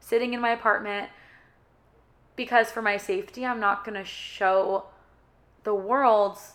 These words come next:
"Hey, I'm staying at this hotel." How dangerous would that be? You know, I'm not gonna do that. So, a little insider tip. I'm sorry if you feel bamboozled, but it's just for my safety. I recommend that to everybody.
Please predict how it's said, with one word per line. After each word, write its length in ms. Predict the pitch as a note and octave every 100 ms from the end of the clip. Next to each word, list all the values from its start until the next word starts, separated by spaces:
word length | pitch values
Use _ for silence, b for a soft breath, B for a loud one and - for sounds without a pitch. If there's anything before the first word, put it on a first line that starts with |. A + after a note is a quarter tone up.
| _ _
"Hey, 200 | - F#4+
I'm 160 | C4+ A3
staying 340 | - A#3 A#3+
at 120 | A3+ A3+
this 200 | A3 A3
hotel." 560 | F#3 - F#3 - - - _ _ -
How 180 | D4+ D#4+
dangerous 600 | A#3 A3 G#3 G#3+ G3 -
would 140 | F#3
that 260 | E3+ D#3+ -
be? 80 | G3
You 240 | F3 F3+
know, 160 | F3+ F#3+
I'm 140 | G#3
not 180 | A3 G#3+
gonna 180 | G3 F3+
do 180 | F#3 G3+
that. 380 | - - - -
So, 380 | G#3 F#3 E3+ - B B B B B B _ _ _ - -
a 40 | A3
little 300 | A3 A#3 A#3+
insider 680 | A#3+ A3+ A3 A3 G#3+ A3+
tip. 420 | A3 - G#3 G3+ -
I'm 160 | A3+ A3
sorry 400 | A3+ G#3 G#3+ G#3
if 180 | G#3
you 100 | A3
feel 680 | G#3+ - G#3 G3+ G3+ G3 G3
bamboozled, 960 | F#3+ G#3 A3 G#3+ A#3 A3+ G3+ F#3 G3 -
but 420 | F#3+ F3+ - - _ _ _ -
it's 180 | A3
just 180 | A3+ G#3+
for 100 | A#3
my 180 | G#3+ G3+
safety. 580 | G3 G#3 G#3 - G3+ G3
I 120 | F#3+
recommend 420 | F#3 F#3 G3+ F#3
that 160 | F3+ -
to 160 | - -
everybody. 680 | G#3 A3+ G#3 G3+ G#3 G#3